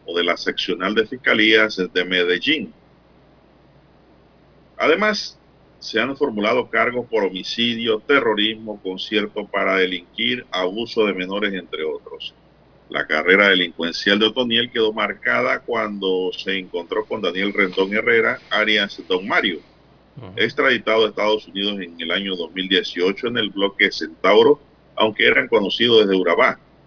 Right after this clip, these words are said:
Speaker 1: Don Mario lo hace su hombre de confianza cuando montó otra fuerza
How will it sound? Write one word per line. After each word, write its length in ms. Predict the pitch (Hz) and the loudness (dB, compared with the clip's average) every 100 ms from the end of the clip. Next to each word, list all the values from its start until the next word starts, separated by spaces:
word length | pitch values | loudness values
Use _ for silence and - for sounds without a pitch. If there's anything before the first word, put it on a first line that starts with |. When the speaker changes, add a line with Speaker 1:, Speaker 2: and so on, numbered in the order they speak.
| _ _ _ | _ _ _
Speaker 1:
Don 180 | 73 69 | -12 -4
Mario 340 | 78 92 107 | 0 2 2
lo 300 | 104 92 90 | 2 2 2
hace 500 | 90 107 - 117 101 85 | 2 2 0 0 -2 -6
su 220 | - 98 | -8 -2
hombre 380 | 107 120 117 107 | -2 0 2 4
de 100 | 104 | 2
confianza 720 | 117 123 139 139 123 160 180 - _ _ _ _ | -2 -2 0 0 0 -4 -4 -10 _ _ _ _
cuando 500 | - 117 110 107 101 95 | -4 -2 0 -2 -4 -4
montó 560 | 98 95 92 107 117 - | -6 -8 -2 2 2 2
otra 480 | - 117 - 143 101 | 2 4 4 0 -2
fuerza 520 | - 135 117 - 123 | 0 0 0 0 -4